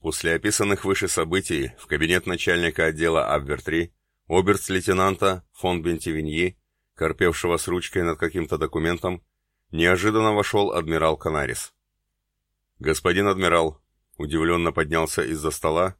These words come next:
оберст-лейтенант. «Сидите, сидите». Канарис жестом остановил фон Бентивиньи, а сам расположился на стуле напротив.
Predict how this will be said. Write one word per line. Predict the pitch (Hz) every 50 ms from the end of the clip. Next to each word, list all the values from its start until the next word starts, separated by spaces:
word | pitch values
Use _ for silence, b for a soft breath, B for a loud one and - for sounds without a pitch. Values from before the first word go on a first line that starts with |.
| _ -
оберст-лейтенант. | - 80 82 76 80 71 - - 78 76 - 82 76 73 67 62 - - _ _ _ _ _ _ _ _ _ _ _ _ _ _ _ _
«Сидите, | - - - 92 87 98 90 - 85
сидите». | - 92 85 82 76 - 71 64 - _ _ _ _ _ _ _ _ _ _
Канарис | - - 80 82 85 85 87 82
жестом | 78 76 87 92 92 - - 87 85 82
остановил | 78 - - 80 82 82 82 90 98 101 95 - _
фон | _ - 87 85 80 76
Бентивиньи, | 85 80 76 - 80 78 78 78 78 78 82 90 95 95 - _ _ _ _ _ _ _ _ _ _
а | - 78
сам | 80 - - 107 110 117
расположился | 113 113 - - 104 98 98 90 95 104 107 - - 98
на | 95 95
стуле | 85 - - 85 80 80
напротив. | 80 78 - 80 78 71 - 69 62 -